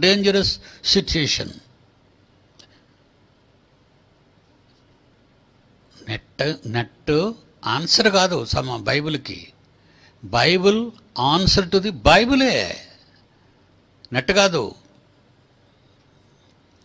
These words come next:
నెట్లో మనుష్య జ్ఞానాన్ని, అది అజ్ఞానం కానివ్వండి, బైబిల్ సమర్థించే జ్ఞానం కావండి, కానివ్వండి, ఉంటే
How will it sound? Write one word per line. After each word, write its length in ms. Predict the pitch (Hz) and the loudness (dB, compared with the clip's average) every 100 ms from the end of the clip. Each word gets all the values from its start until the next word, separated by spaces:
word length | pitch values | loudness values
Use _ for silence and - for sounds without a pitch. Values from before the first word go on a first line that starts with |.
| _ - _ - | _ -20 _ -16
నెట్లో 1080 | 110 117 123 - - 269 269 247 156 131 180 - - _ _ _ _ _ _ _ 107 | -6 -2 -2 0 2 6 6 6 4 2 -2 -4 -20 _ _ _ _ _ _ _ -4
మనుష్య 460 | 120 185 - 262 | 0 2 4 4
జ్ఞానాన్ని, 840 | 202 143 139 151 190 202 202 196 190 | 2 0 2 4 6 4 2 -2 0
అది 160 | 147 131 | 0 0
అజ్ఞానం 600 | 117 127 165 175 185 190 | -2 2 6 6 6 2
కానివ్వండి, 600 | 175 175 175 170 170 175 - _ _ _ _ _ _ - | 0 0 -2 -4 -6 -10 -16 _ _ _ _ _ _ -2
బైబిల్ 400 | 143 185 196 175 | 0 2 0 0
సమర్థించే 680 | 160 165 175 170 185 180 180 | 0 0 -2 -2 0 0 0
జ్ఞానం 380 | 160 170 185 | 2 2 2
కావండి, 460 | 180 170 175 170 175 _ _ - | -2 -2 -2 -4 -8 _ _ -4
కానివ్వండి, 380 | 151 175 175 160 | -2 0 0 0
ఉంటే 480 | 185 226 170 160 | 2 2 2 -2